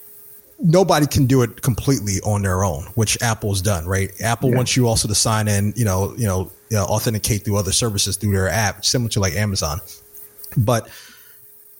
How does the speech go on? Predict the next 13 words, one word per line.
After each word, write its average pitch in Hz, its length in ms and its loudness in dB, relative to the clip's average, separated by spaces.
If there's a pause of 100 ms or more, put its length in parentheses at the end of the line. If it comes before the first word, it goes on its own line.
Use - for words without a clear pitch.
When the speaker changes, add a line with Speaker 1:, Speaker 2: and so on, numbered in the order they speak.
(260)
Speaker 1:
they're 143 140 4
producing 143 500 4
some 117 300 -2 (220)
decent 131 340 2
content, 120 480 0 (240)
you 135 80 2
know, 104 100 4
some 120 180 0
good 120 140 0
shows 113 240 2
I 110 60 2
watch, 98 520 0 (140)
and, 101 360 0